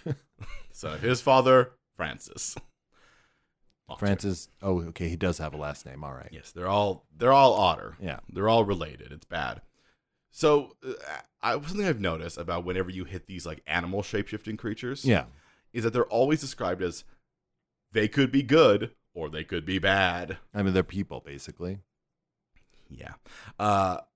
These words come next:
Speaker 2: so in some stories, they are cruel tricksters like we would expect from a shapeshifter.
Speaker 1: Yeah.
Speaker 2: Just otters fucking with people.
Speaker 1: I mean, to be honest, people need to be fucked with sometimes.
Speaker 2: Yeah. They, uh, like, uh, <laughs> they like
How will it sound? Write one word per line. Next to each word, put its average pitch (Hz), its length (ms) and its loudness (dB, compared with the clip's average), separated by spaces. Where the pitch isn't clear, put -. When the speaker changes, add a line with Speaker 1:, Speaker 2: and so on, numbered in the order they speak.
Speaker 2:
so 127 260 4
in 120 140 2
some 143 240 2
stories, 127 560 0
they 82 240 0
are 78 640 -4
cruel 180 360 -2
tricksters 92 600 -4
like 87 120 -12
we 90 80 -10
would 87 120 -6
expect 92 360 -4
from 80 160 -16
a - 20 -12
shapeshifter. - 840 -14
Speaker 1:
Yeah. 107 260 0
Speaker 2:
Just 101 220 -8
otters 107 500 -2
fucking - 280 -10
with - 180 -16
people. - 400 -8
Speaker 1:
I 127 80 -4
mean, 113 240 4
to 127 100 -4
be 123 140 4
honest, 90 320 0
people 90 320 -10
need 90 140 -6
to 80 80 -14
be 85 80 -8
fucked - 320 -6
with 107 180 -4
sometimes. 73 580 -12
Speaker 2:
Yeah. 120 200 -4
They, 113 160 2
uh, 92 240 2
like, 85 300 -4
uh, 80 260 -4
<laughs> - 320 0
they 104 180 0
like 104 400 0